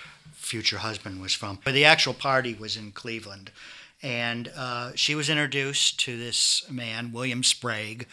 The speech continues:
uh, who was, um, I believe at that time was the governor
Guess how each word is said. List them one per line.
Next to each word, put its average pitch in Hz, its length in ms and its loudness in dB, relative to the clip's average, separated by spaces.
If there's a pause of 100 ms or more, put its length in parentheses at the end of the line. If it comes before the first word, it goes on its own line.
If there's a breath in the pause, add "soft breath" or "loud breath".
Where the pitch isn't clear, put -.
(540 loud breath)
uh, 113 220 -8
who 117 120 -8
was, 107 540 0
um, 107 600 -10
I 123 80 -12
believe 147 360 -4
at 139 140 -6
that 147 240 -2
time 117 400 -8
was 107 280 0
the 113 80 -10
governor 104 640 -6